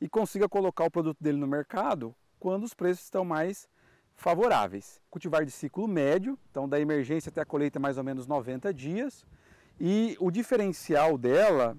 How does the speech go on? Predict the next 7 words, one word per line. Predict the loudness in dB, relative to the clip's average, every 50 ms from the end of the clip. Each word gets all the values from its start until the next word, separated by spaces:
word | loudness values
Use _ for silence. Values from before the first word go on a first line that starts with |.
| -12 -14
né, | -8 -4 -2 -2 -2 -2
é | 0 0 2
esse | 2 2 2 0 -4 -10 -8
porte, | -2 0 2 4 4 2 0 0 -4 -4 -4 -6 _ _ _ _ _ _ _ -20 -8 -2
porte | 2 2 2 2 0
mais | -2 -2 0 0 0 0
eretro | 0 0 2 4 4 2 2 0 -2 -6 -8